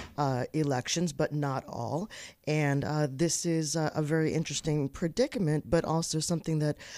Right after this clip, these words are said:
uh, I think for a lot of people is a question of fairness. So to, uh, to help us sort out what might be the future of Puerto Rico, our first guest is Gerson Barrero.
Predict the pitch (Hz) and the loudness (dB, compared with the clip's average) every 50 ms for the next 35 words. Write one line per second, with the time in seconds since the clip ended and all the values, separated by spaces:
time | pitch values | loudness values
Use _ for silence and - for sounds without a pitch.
0 | - - - - - 151 - - - 165 - 175 170 165 - - 160 165 151 147 | -16 -16 -12 -8 -6 -6 -4 -4 -4 -2 0 2 0 0 0 0 0 2 2 2
1 | 147 151 156 - 156 147 - 143 135 139 135 - - 135 131 - - 131 110 - | 2 0 0 0 -2 -2 0 -2 -2 -2 -2 -2 0 -2 -2 0 -2 -4 -4 -6
2 | - - - 127 110 98 90 73 - - - - - - - - - - - - | -8 -4 -4 -2 -2 -2 -4 -6 -6 -6 -8 -8 -8 -10 -14 -14 -14 -8 -4 0
3 | - - 185 175 160 156 - - - - 180 165 151 143 - 143 139 127 127 120 | 2 6 6 6 6 4 2 -2 -2 0 2 2 2 2 0 0 -2 -2 -2 -4
4 | - - - - 214 - 226 233 233 - 226 220 202 - - - - 175 170 156 | -6 -6 -4 -4 -2 0 0 0 0 0 0 0 2 2 2 2 2 4 2 2
5 | - - - 143 151 147 - - 135 135 156 160 - - 156 160 156 151 - - | 0 -2 -4 0 0 0 0 -2 -2 0 0 0 0 0 0 0 2 0 0 -2
6 | - 160 180 190 170 135 139 - - - 139 131 - - 127 123 120 - 120 117 | -2 -2 0 0 0 0 -2 -4 -2 -4 -4 -2 -2 -2 -2 -2 -2 -4 -6 -8
7 | - - - 147 131 127 123 120 120 - - 113 113 117 - - - - - - | -8 -4 -2 -2 0 2 0 0 -2 -2 -2 -4 -4 -4 -6 -10 -12 -12 -12 -12
8 | - - - - 151 - - 165 156 - - 170 160 151 139 - 101 131 147 - | -12 -6 -2 -2 0 4 4 4 4 4 2 2 4 4 2 0 -2 -2 -2 -2
9 | - - 156 151 - 175 170 - 143 135 135 139 156 180 226 269 302 | 0 0 0 2 2 2 2 2 4 4 4 4 4 4 4 2 -2